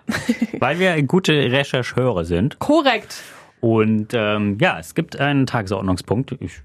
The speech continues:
Speaker 2: ich, ich übernehme einfach mal.
Speaker 1: Ja, mach mal.
Speaker 2: Ne?
Speaker 1: Ja, mach mal.
Speaker 2: Äh, Kaufhof, mal wieder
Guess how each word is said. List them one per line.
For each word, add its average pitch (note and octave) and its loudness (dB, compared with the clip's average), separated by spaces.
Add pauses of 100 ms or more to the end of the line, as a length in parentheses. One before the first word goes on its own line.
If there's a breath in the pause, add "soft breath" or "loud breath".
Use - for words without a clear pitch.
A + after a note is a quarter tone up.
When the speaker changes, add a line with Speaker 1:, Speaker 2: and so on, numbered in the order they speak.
Speaker 2:
ich, - -16
ich F2+ -14
übernehme A2 2
einfach D#2+ -4
mal. D2 -10
Speaker 1:
Ja, A#4+ 4
mach A#4 2
mal. A#3+ 2 (180)
Speaker 2:
Ne? - 0 (260 loud breath)
Speaker 1:
Ja, G#4 2
mach B3+ 0
mal. E3+ -2
Speaker 2:
Äh, C3+ 2
Kaufhof, D#3 0
mal A2 0
wieder C#3+ 2